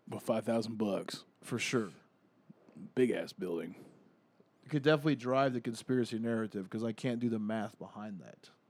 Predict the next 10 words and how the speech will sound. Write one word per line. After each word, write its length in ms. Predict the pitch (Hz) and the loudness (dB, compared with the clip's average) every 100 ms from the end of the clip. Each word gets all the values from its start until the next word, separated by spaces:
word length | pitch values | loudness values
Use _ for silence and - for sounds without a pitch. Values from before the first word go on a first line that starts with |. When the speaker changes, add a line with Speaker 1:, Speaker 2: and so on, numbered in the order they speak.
| 117 | -2
Speaker 1:
Yeah. 260 | 104 78 - _ _ _ _ - - _ _ _ _ _ _ _ _ - | 0 -2 -6 _ _ _ _ -20 -20 _ _ _ _ _ _ _ _ 0
Um, 500 | 127 127 127 117 110 - - - - - - - - - _ _ - | 4 8 8 4 -2 -14 -20 -20 -20 -20 -20 -20 -20 -20 _ _ 8
uh, 120 | 147 | 8
w-, 280 | 151 156 156 | 10 10 10
when 240 | 147 175 | 12 12
all 200 | 170 165 | 12 12
this 120 | 135 | 12
happened, 440 | - 151 165 143 127 | 10 12 12 10 8
there 120 | 127 | 8
was 420 | 120 107 - - | 6 4 -2 -8